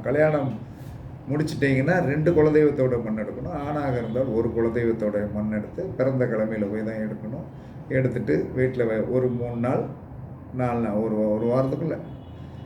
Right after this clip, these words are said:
வச்சிருந்துட்டு, அப்பயே வந்து என்ன சொன்னாங்கன்னா, நம்ம பிறந்த கிழமையில எடுத்துட்டு எட்டாவது நாள் நம்ம பிறந்த கிழமையிலே போய் வந்து என்ன சொல்றாங்கன்னா, வந்து கடல் மார்க்கத்தில் வந்து இதை செய்து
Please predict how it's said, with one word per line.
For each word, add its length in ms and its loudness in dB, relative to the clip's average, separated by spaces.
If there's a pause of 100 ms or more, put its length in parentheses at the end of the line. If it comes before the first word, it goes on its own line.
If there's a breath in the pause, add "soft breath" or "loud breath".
(320)
வச்சிருந்துட்டு, 600 0 (880)
அப்பயே 380 6
வந்து 200 2
என்ன 100 2
சொன்னாங்கன்னா, 480 0 (260)
நம்ம 220 -2
பிறந்த 300 4
கிழமையில 420 4
எடுத்துட்டு 260 0
எட்டாவது 420 4
நாள் 200 4
நம்ம 160 0
பிறந்த 320 2
கிழமையிலே 500 0
போய் 220 4
வந்து 180 -4
என்ன 160 -6
சொல்றாங்கன்னா, 480 -4
வந்து 220 -2 (680 loud breath)
கடல் 280 4
மார்க்கத்தில் 600 0
வந்து 200 0 (800 loud breath)
இதை 220 4 (140)
செய்து 420 4